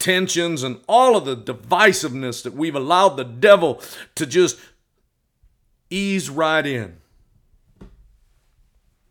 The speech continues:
He's got, the devil just gotta be sitting back and laughing. "Fifty-one percent, look how ineffective they are. I've won this battle." I'm sure that's what he's saying.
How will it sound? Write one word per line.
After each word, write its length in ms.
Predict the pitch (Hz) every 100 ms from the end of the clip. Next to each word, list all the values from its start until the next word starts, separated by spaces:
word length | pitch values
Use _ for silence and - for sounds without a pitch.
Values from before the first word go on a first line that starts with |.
| _ _ _ _ _ _ _ _ _ _ _ _ _ _ _ _ _ _ _ _
He's 220 | 240 254
got, 320 | - 156 127 127
the 80 |
devil 260 | 147 226 180
just 220 | 123 131
gotta 200 | 143 127
be 100 | 123
sitting 340 | 110 147 - 131
back 180 | 131
and 160 | 127 123
laughing. 400 | 127 120 113 98 _ _
"Fifty-one 600 | - - - 220 214 208
percent, 420 | 180 - 165 131
look 140 | 147
how 240 | 143 139 135
ineffective 520 | 127 - 123 - 110
they 160 | 110 110
are. 220 | 107 90 _ _ _ _ _ _ -
I've 180 | - 175
won 280 | 165 165
this 180 | 175 151
battle." 420 | 127 123 113 139 _ _ _ _ _ _ _ _ _ _ _ -
I'm 180 | 113 113
sure 280 | - 202
that's 260 | 190 123 110
what 140 | 120
he's 160 | 113 107
saying. 380 | 127 117 101